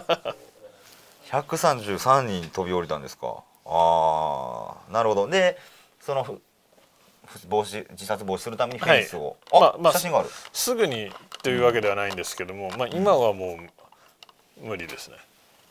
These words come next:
Speaker 1: なるほど。今は自殺できないようになってるんですね。これ夜に、もう高島平団地。おー。まあ、夜行ったらどこでも怖いけどな、やっぱ。すごい。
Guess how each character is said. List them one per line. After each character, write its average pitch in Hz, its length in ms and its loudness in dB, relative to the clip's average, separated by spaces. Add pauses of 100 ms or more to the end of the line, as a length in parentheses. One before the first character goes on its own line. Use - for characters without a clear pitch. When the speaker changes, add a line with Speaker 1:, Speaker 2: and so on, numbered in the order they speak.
(480)
Speaker 1:
な 90 180 -12
る 85 80 -12
ほ 80 180 -14
ど。 67 220 -14
今 123 220 -4
は 113 100 2
自 87 140 -8
殺 92 240 -8
で 117 100 -6
き - 80 -10
な 92 120 -4
い 78 40 -10
よ 73 60 -12
う 69 40 -14
に 67 60 -16
な 62 60 -14
っ 60 40 -20
て - 100 -20
る 52 60 -20
ん 50 40 -20
で - 60 -20
す - 40 -20
ね。 120 200 -14 (640)
こ 156 80 -2
れ 139 80 0
夜 151 400 0
に、 107 360 -6 (800)
も 95 100 -8
う 87 200 -12 (200)
高 - 180 -8
島 92 180 -8
平 85 220 -4
団 82 200 -8
地。 - 180 -20 (140)
お 65 640 -10 (120)
ー。 - 20 -20
ま 80 80 -14
あ、 - 20 -16
夜 107 280 -12
行 113 60 -8
っ - 40 -12
た 90 100 -4
ら 78 60 -8
ど 87 100 -10
こ 95 100 -10
で 139 60 -6
も - 80 -10
怖 139 180 -2
い 90 40 -6
け 78 80 -14
ど 69 80 -14
な、 71 100 -16
や 71 60 -16
っ 69 160 -18
ぱ。 - 80 -20 (1400)
す 87 100 -18
ご 80 140 -12
い。 - 20 -18